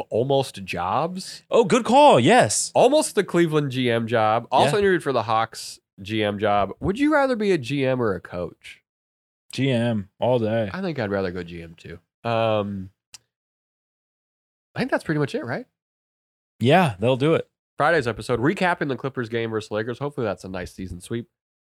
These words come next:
Speaker 1: Previewing the brunch battle on Sunday.
Speaker 2: That's a guaranteed L.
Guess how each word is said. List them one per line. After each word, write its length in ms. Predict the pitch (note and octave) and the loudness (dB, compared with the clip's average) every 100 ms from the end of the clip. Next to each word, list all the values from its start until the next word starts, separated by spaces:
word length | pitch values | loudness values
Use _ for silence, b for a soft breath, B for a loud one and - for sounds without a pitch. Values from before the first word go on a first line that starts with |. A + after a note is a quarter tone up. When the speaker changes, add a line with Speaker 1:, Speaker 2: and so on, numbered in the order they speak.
| _ - | _ -2
Speaker 1:
Previewing 560 | D#3 D#3 D3+ D3 D3 - | -2 0 0 -2 -4 -10
the 180 | A2 C3 | -4 -4
brunch 520 | G#2+ A2+ G3 C4 - | -2 2 2 2 -2
battle 500 | C#3 A2 G#2 G#2 - _ _ _ _ | 0 2 2 0 -4 _ _ _ _
on 140 | B2 A#2+ | -4 -2
Sunday. 640 | - E3 F#3 A#2+ F#2+ F2+ | 0 0 2 0 0 0
Speaker 2:
That's 260 | A#2 C3 - | 4 2 2
a 80 | A#2 | -2
guaranteed 580 | G#2 A2 G#2+ G#2 G#2+ F#2+ | 2 2 2 0 0 0
L. 300 | F2+ F2 | -2 -2